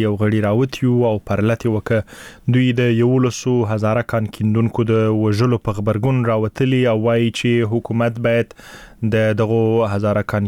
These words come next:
کیندونکو قاتلین ونیسي او سزا ورکړي. په دغو کې اووه تنه د افغانستان وګړي هم دي. دوی کوټې ته نږدې پنځه کیلومتره کې د وسلوالو په حمله کې ووژل شول. داعش د دې برید مسؤلیت منلی.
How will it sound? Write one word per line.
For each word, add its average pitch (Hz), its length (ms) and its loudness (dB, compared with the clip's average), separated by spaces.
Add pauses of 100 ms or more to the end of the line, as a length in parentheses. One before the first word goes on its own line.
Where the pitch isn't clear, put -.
کیندونکو 107 500 0 (140)
قاتلین 107 480 0
ونیسي 131 480 0 (160)
او 110 100 2 (280)
سزا 107 360 0
ورکړي. 107 340 -2 (520)
په 143 240 2
دغو 156 140 0 (100)
کې 143 460 2
اووه 147 200 2 (120)
تنه 110 200 0 (380)
د 104 80 0
افغانستان 110 500 -2
وګړي 113 360 0 (100)
هم 127 320 0
دي. 107 100 0 (520)
دوی 120 220 2 (440)
کوټې 120 640 0
ته 110 340 2
نږدې 113 400 0
پنځه 117 240 -4
کیلومتره 113 380 0
کې 120 180 -4
د 110 80 0
وسلوالو 117 540 0
په 98 100 -2
حمله 113 260 0
کې 110 200 -4
ووژل 104 500 0
شول. 107 240 0 (200)
داعش 113 300 0 (100)
د 113 200 -2
دې 117 440 2
برید 110 260 0
مسؤلیت 107 440 -2
منلی. 98 280 -2